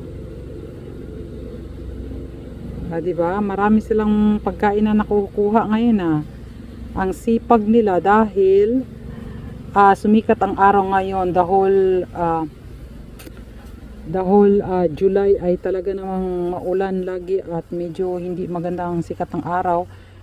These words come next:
Pero ayan, oh. Oh, August tayo ngayon, guys. August four o August five, hindi ko na alam.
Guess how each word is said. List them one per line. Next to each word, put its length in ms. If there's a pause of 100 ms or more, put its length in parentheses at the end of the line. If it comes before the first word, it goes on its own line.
(140)
Pero 160
ayan, 560
oh. 400 (880)
Oh, 320
August 240
tayo 400
ngayon, 320
guys. 560 (560)
August 480
four 240
o 320
August 320
five, 400
hindi 160
ko 80
na 160
alam. 320